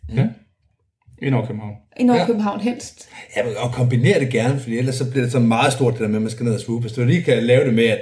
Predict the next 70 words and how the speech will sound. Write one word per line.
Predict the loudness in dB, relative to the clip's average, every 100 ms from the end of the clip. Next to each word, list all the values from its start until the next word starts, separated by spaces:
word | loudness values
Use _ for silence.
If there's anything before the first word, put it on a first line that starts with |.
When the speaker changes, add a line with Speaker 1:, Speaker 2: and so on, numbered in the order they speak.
| -4
Speaker 3:
"Jamen, | -2
nu | 2
hænger | 2 0
du |
faktisk | -2 -4 -4
på | -4
en | -2
lort | 0 2
ind | 0
over | -2 -2
en |
kæmpe | 0 0
stor | 2 2
by, | 2 0
så | -2
du |
skal | -2 -2 0
bare | 0
ned | 2
og | 2
lande | 2 2
det |
rigtige | 2 0 -2
sted | -2 -2
også." | 0 -2 -4 -6 -2
Speaker 2:
Ja, |
ja. | -2
Speaker 1:
Ja. | -4 -6
Speaker 3:
Og | 0
så | 2 2
nogle | 0 -4 -8
lidt | -10 0
drilske | 2 2 0 -4
vindforhold, | -2 -2 -2 -4 -6 -8
så, | -12 -12 -6
så |
har | -2 -2
du | -2
den | 0
heldige | 2 4
Speaker 2:
Det | 2
er | 2
Speaker 3:
hat-trick. | 2 0
Speaker 2:
rigtig | 0 -2 -4
godt. | -6 -8 -8
Speaker 1:
Ja. | -8
Speaker 2:
Ja. | -8 -14 -20 -20 _ -6
Speaker 1:
Jeg | 2
havde | 4 6 4
i, | 2 0 -4 -6 -8 -6
i |
København | -2 2 2 2
her, | 2 0 -4 -16 _ -10
øh, | -8 -6
i | -4 -2
atten, | 0 -2 -6 _ _ _ _ _ _ -8
øh, | -2 -2 -2 -6
på |
et | -2
tidspunkt, | -2 0 -2
hvor | -2
jeg | 0
er |
i | -2
mit | 0
setup, | 2 4 2 -6 _ _ _ _ -8
hvor | 0 2
jeg | 4
ligger | 4 4 2 0
på | -2 -2